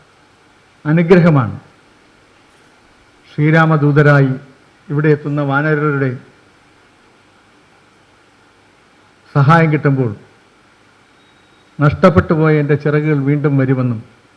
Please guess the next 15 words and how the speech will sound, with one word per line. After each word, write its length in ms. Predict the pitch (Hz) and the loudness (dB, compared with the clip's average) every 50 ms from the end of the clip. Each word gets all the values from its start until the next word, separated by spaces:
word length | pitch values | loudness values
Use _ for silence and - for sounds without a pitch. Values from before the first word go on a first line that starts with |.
| _ _ _ _ _ _ _ _ _ _ _ _ _ _ _ _ _ _ _ _ _ _ _ _ _ _ _ _ - 147 | _ _ _ _ _ _ _ _ _ _ _ _ _ _ _ _ _ _ _ _ _ _ _ _ _ _ _ _ -4 -2
വീണ്ടും 300 | 147 156 151 160 151 147 | 0 0 0 0 0 -2
എനിക്ക് 260 | 143 143 143 - 147 - | -2 -4 -6 -8 -8 -6
പറന്നുയരാമെന്നും 880 | 139 131 139 147 151 143 139 135 135 135 131 131 127 123 120 107 104 - - _ _ _ _ _ _ _ _ _ _ _ _ _ _ _ _ _ _ _ _ _ - 151 | -4 -4 -4 -2 -2 0 0 0 0 0 -2 -2 -2 -4 -6 -6 -8 -14 -20 _ _ _ _ _ _ _ _ _ _ _ _ _ _ _ _ _ _ _ _ _ -8 -6
എനിക്ക് 220 | 135 131 131 139 131 | -6 -4 -4 -4 -4
അദ്ദേഹം 300 | 120 131 127 131 127 120 | -4 -2 -2 -2 -2 -4
വാക്ക് 300 | 120 120 123 - - 139 | -4 -8 -8 -10 -10 -10
തന്നിട്ടുണ്ട്. 420 | 123 117 110 107 - _ _ _ 117 113 127 131 _ _ _ _ _ _ _ _ _ _ _ _ _ _ _ _ _ _ _ _ _ _ _ _ _ _ _ _ _ _ - 147 | -8 -8 -10 -12 -16 _ _ _ -20 -20 -20 _ _ _ _ _ _ _ _ _ _ _ _ _ _ _ _ _ _ _ _ _ _ _ _ _ _ _ _ _ _ _ -2 2
"ഞാനിപ്പോൾ 400 | 147 147 151 151 143 151 151 139 - - | 2 2 2 2 0 0 -2 -2 -2 -4
സീതാദേവി 460 | 156 143 147 147 139 143 143 139 139 | -4 -2 -2 -2 -2 -4 -4 -4 -4
എവിടെ 160 | 131 131 139 | -6 -6 -6
ഉണ്ടെന്ന് 300 | 143 131 123 135 123 127 | -6 -6 -8 -10 -10 -10
കണ്ടുപിടിക്കാം" 580 | 117 123 120 120 127 127 120 120 - 117 110 - - _ _ _ _ _ _ _ _ _ _ _ _ _ _ _ _ _ _ 139 143 | -10 -10 -10 -8 -8 -8 -8 -10 -12 -14 -16 -16 -18 _ _ _ _ _ _ _ _ _ _ _ _ _ _ _ _ _ _ 0 0
എന്ന് 140 | 151 170 180 | 2 4 4
പറഞ്ഞു 360 | 151 143 127 131 131 123 - - - _ _ _ _ _ _ _ _ _ _ _ _ _ _ - - | 4 2 2 0 -2 -4 -6 -10 -14 _ _ _ _ _ _ _ _ _ _ _ _ _ _ -16 -10
സമ്പാദി 480 | - 135 139 139 151 147 151 139 131 | -6 -6 -2 0 2 2 2 0 -2